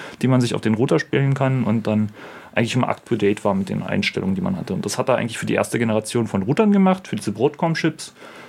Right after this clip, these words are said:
Ja. Ähm, und da hat er auch dann schon verschiedene Sachen mit implementiert, die jetzt auch für Freifunk-Communities sehr wichtig sind. Also das war jetzt zum Beispiel dieses Map-Geschichte, dass man die damit verortet hat. Dann gab's, äh,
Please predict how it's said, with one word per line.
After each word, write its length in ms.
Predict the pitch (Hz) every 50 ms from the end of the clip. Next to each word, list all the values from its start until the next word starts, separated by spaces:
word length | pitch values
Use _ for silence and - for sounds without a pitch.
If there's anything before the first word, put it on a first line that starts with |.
| - - _
Ja. 300 | - 110 101 92 87 - - - _ _ _ _ _ _ _ _ _ _ _ _ _ - - - -
Ähm, 500 | 127 113 104 101 98 95 98 98 98 101 - - _ - - - -
und 140 | - 113
da 80 | 110 107
hat 120 | 107 -
er 80 | 123 123
auch 140 | - - 131
dann 160 | - 131 127
schon 140 | 123 135 131
verschiedene 440 | - 123 117 - 147 135 139 139 117
Sachen 240 | 113 113 113 120
mit 160 | 113 107 107 -
implementiert, 560 | 110 107 - 110 107 107 107 - 123 120 -
die 40 | 113
jetzt 280 | 113 110 - - -
auch 160 | 120 113 107
für 160 | - - 120 110
Freifunk-Communities 880 | - - 110 110 - 123 117 - 113 110 107 104 104 - 104 104 -
sehr 160 | 110 107 104
wichtig 320 | 107 - - 104 101 -
sind. 320 | - 95 95 92 92 - - _ - - - - - - -
Also 220 | - 110 98 107 95
das 400 | 104 98 - - - - - - - - _ _ _ _ _ -
war 100 | 110 107
jetzt 160 | 107 - -
zum 80 | -
Beispiel 240 | 110 101 101 - 107
dieses 240 | 101 101 101 95 -
Map-Geschichte, 580 | 117 127 - - - 135 - - 123 120 - 113
dass 180 | 113 113 107 113
man 120 | 110 107
die 100 | 107 107
damit 260 | 107 107 107 104 104
verortet 420 | - - - 107 107 - 107 - -
hat. 140 | 107 -
Dann 100 | 107 101
gab's, 440 | 98 - 101 104 - - - - -
äh, 260 | - 113 107 104 98